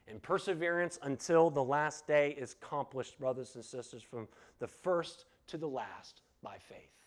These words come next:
And we can do that because here is the truth. Satan is a cheap imitation of the great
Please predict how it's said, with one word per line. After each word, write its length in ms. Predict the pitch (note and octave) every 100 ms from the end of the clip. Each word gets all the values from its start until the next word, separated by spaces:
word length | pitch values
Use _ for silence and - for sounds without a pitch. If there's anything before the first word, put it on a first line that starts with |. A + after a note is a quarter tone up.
| _ _ _ _ _ _ _ _ _ _ _ _ _ _ _ _ _ _
And 160 | A#2 A2
we 140 | D3+
can 220 | E3 F3
do 280 | C#3 F#3+ G3+
that 340 | C#3 G#2+ F#2+ - _ _ _ _ _ _ _
because 760 | A#2+ - - E3 B2 A2 - - _ _ _ _ _
here 320 | - B2+ A#2+
is 160 | A#2+ -
the 100 | C3
truth. 300 | - A#2+ F#2 - _ _ _ _ _ _ _ _ _
Satan 680 | - - D#3+ E3 E3+ E3 D#3+
is 160 | C#3+ A#2+
a 160 | A#2 G2+
cheap 440 | - - D#3+ D3+ - _
imitation 880 | C3 A#2 G2+ - D3+ C3 - C#3 C#3 -
of 160 | A#2
the 100 | A#2
great 440 | G2 - C3 B2+